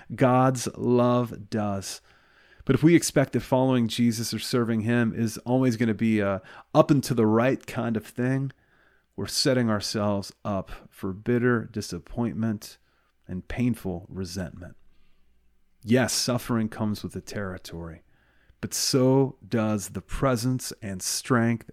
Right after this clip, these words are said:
and grace of God, because where the sufferer is, there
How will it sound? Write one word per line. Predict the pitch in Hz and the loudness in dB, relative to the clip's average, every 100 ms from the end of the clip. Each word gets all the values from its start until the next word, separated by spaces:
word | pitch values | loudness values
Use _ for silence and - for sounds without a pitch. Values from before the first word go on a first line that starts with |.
| 117 | -8
and | 101 | -8
grace | 95 104 110 107 - | -4 0 0 0 -4
of | 98 - | -8 -8
God, | 95 85 82 - - - _ _ - | -8 -8 -14 -18 -20 -20 _ _ -8
because | 120 110 | -4 -4
where | 95 110 120 | 0 0 0
the | - | -2
sufferer | - 92 - 98 107 107 | -4 -4 -4 -6 -4 -4
is, | 110 113 98 92 - - _ _ _ _ - | -2 -4 -4 -6 -12 -14 _ _ _ _ -10
there | 101 104 104 104 98 | -2 0 2 0 -4